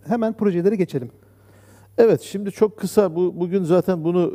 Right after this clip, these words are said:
Speaker 2: e, konuşacağız.
Speaker 1: Evet.
Speaker 2: Muhtemelen sorular da gelecektir. Bir hasbihal nite-, e, e, niteliğinde konuşacağız.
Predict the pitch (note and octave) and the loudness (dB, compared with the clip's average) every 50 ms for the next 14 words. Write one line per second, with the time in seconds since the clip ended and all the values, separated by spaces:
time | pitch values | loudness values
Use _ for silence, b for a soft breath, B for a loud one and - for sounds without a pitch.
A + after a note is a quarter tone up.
0 | - - - - - - D#3 C#3+ - C#3+ D3+ E3 F3 D3 - - D#3 C#3 C3 C#3 | -6 -8 -6 -4 -2 -2 -2 -2 0 0 0 2 0 0 0 0 0 0 0 0
1 | C#3 - - - D3+ C#3+ C#3+ D3 C3+ A#2+ G#2+ A2+ G#2+ G#2+ G#2+ A2 G#2 A2 G#2+ - | -2 -2 0 2 2 2 2 2 0 0 0 -4 -4 -6 -6 -6 -6 -8 -6 -4
2 | - F#3 F#3 D#3+ D#3+ D3+ D#3+ F3+ D#3+ - - - F3 D3+ C3+ B2 A2 - - - | -4 -4 -2 -2 0 2 2 2 2 0 -2 0 2 2 2 0 -4 -10 -14 -12
3 | - C3 B2+ A#2 A#2 - - - - - - - A#2+ A#2 A2+ A2+ A2+ - - - | -8 -6 -4 -4 -4 -6 -6 -10 -12 -14 -12 -8 -6 -6 -4 -6 -6 -8 -8 -8
4 | - B2+ B2 - C3+ B2+ B2 A#2 B2 - - C3 A2 - - A2 A2+ D3+ F3 E3+ | -6 -6 -4 -2 -2 -2 0 -2 -4 -2 -4 -6 -6 -6 -4 0 2 2 0 0
5 | - | -4